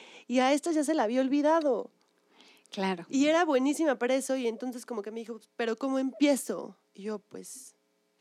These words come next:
Speaker 1: empiezas, como sea, como se te ocurra, pidiendo ayuda, preguntando, googleando. ¿Qué más?
Speaker 2: ¿Cómo empiezas?
Speaker 1: Ujú.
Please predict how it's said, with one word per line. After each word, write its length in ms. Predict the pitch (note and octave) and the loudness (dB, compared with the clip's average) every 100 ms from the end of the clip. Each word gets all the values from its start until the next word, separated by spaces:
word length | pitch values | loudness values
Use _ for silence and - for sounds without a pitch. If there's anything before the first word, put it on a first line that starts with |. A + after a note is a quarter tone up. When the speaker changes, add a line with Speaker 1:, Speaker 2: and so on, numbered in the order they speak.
| _ _ _ F#3 | _ _ _ -18
Speaker 1:
empiezas, 680 | F#3+ A#3 D#4 F4 A3 F#3 | -12 -4 -2 -2 -6 -10
como 260 | - G#3+ G3 | -10 -10 -8
sea, 320 | - D#4 G#3+ | -4 -2 -2
como 200 | G3+ G3 | -6 -12
se 100 | G3+ | -12
te 120 | F#3+ | -12
ocurra, 460 | G3+ B3+ D4 B3 G3+ | -12 -6 -4 -4 -8
pidiendo 320 | G#3 A3 A#3 | -6 -4 0
ayuda, 440 | B3+ A#3+ C4+ A3+ F#3 | -2 0 0 0 -2
preguntando, 840 | G#3 G3+ G3+ - A#3+ A#3+ G#3 F#3 - - - | -4 -4 -4 2 4 4 2 -2 -8 -20 -16
googleando. 880 | G3+ A3 A3 A#3+ B3 B3 A3+ F#3+ - _ | 0 0 4 6 6 4 0 -4 -6 _
¿Qué 100 | C4+ | -6
más? 400 | C4+ A#3+ - - _ _ _ _ _ _ _ - - | -4 -8 -16 -20 _ _ _ _ _ _ _ -14 6
Speaker 2:
¿Cómo 280 | B3 B3 | 8 10
empiezas? 680 | C4+ B3 B3 A3+ A3 G3+ F#3 | 6 8 6 6 2 -6 -6
Speaker 1:
Ujú. 120 | G3 | -8